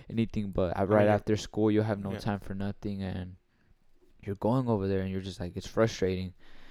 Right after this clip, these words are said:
Speaker 1: And you see no progress. Like, I would dread being there sometimes because I was just so done with it. Four years driving every day over there
Speaker 2: Right.
Speaker 1: since I was a, basically a
Speaker 2: Mm,
Speaker 1: kid.
Speaker 2: a
Speaker 1: And,
Speaker 2: kid.
Speaker 1: to, and it's just,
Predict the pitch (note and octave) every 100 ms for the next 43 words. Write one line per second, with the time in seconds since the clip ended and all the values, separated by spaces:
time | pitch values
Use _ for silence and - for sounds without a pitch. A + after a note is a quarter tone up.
0 | - - - G2+ - G#2 G2 - F#2+ G2+
1 | G2 F#2+ - A2 A2+ - G#2+ F#2+ G2+ G#2
2 | G2 G2 - G2 F#2+ F#2+ F#2 F#2 - F#2
3 | F#2 G2 F#2+ F#2+ - F2 - F2+ F2+ F#2
4 | F#2 F2 - A#2 A2 G2 G#2 G2 - G#2+
5 | G#2+ G#2 G2+ G#2 G2+ F#2+ G#2 G#2 G#2 G#2
6 | A2+ G#2+ G#2+ - - - - - - G2+
7 | G2 G2+ F#2+ F2+ - - - F2+ G2+ B2
8 | F#2+ F#2+ G2 G2 G2+ G2 G2 F#2+ G#2 F#2+
9 | F#2 F#2+ F#2 F2+ - F#2+ - G#2+ G2 -